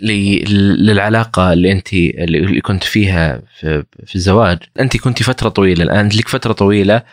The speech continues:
ما كنتي، آه، يعني، آه، مع، آه، أشخاص معينين أو دخلتي في علاقة أو تو-، تواصلين معهم بشكل مباشر.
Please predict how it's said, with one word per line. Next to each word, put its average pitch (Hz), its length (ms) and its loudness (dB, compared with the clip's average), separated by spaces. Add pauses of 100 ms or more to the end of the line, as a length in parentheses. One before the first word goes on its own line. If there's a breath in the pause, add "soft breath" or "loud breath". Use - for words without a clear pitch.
(340 soft breath)
ما 113 140 0
كنتي، 113 720 0
آه، 92 200 2
يعني، 87 680 0
آه، 82 320 -2
مع، 95 460 -2
آه، 80 640 -8
أشخاص 104 420 -2
معينين 92 420 0
أو 90 80 2
دخلتي 92 360 -4
في 87 140 -4
علاقة 95 460 -2
أو 90 240 2
تو-، 104 220 0
تواصلين 101 460 0
معهم 92 180 0
بشكل 87 300 -6
مباشر. 78 400 -4